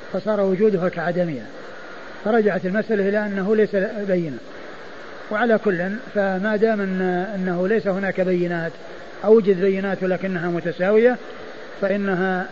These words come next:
فإن الأمر، آه، النتيجة أنه يقسم بينهما، لأنه لا مرجح لأحدهما على الآخر.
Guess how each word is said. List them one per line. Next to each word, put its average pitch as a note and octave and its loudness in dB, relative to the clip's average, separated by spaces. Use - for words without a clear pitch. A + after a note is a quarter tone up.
فإن F#3+ 0
الأمر، G3 -2
آه، G3+ -4
النتيجة F#3+ 0
أنه F#3+ 0
يقسم F#3 0
بينهما، D#3 -4
لأنه G3 0
لا B3 4
مرجح G3 0
لأحدهما F3+ -2
على D#3 -4
الآخر. C#3+ -8